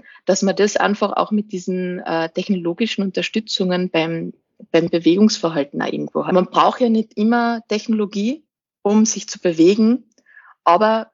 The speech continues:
man sollte einfach auch, ähm, irgendwo gewahr sein, dass es da Dinge geben kann,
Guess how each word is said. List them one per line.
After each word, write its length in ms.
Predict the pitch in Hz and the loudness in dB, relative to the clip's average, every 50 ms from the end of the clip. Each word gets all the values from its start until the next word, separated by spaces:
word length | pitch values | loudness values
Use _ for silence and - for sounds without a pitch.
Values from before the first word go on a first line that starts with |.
| _ - | _ -8
man 300 | 190 185 185 185 190 185 | -6 -4 -4 -4 -6 -8
sollte 460 | - - 185 190 220 - - - - | -4 -4 -2 -2 -2 -4 -6 -6 -4
einfach 560 | - 190 196 202 - - 208 208 202 - - - | -6 -6 -6 -8 -6 -4 -4 -4 -4 -6 -6 -4
auch, 420 | 180 175 185 190 196 196 - - - - | -2 0 0 0 -2 -4 -8 -14 -10 -6
ähm, 560 | - 175 175 175 175 180 190 185 190 196 190 - | -6 -4 -4 -6 -8 -8 -10 -10 -10 -10 -10 -8
irgendwo 380 | - 202 196 202 202 196 196 | -6 -4 -2 -2 -4 -4 -6
gewahr 400 | 180 - 185 175 165 175 190 226 | -4 -4 -4 -4 -4 -4 -4 -4
sein, 320 | - - - 208 202 196 190 | -4 -4 -6 -4 -4 -4 -4
dass 200 | 190 190 190 - | -4 -4 -4 -4
es 140 | 196 - - | -6 -6 -4
da 140 | - 190 | -4 -6
Dinge 340 | 180 - - 202 214 202 196 | -4 -4 -2 -2 -2 -2 -2
geben 360 | 196 - - 170 - 185 170 | -4 -6 -4 -4 -4 -4 -6
kann, 380 | - - - 160 175 214 233 247 | -6 -2 0 0 0 0 -2 -4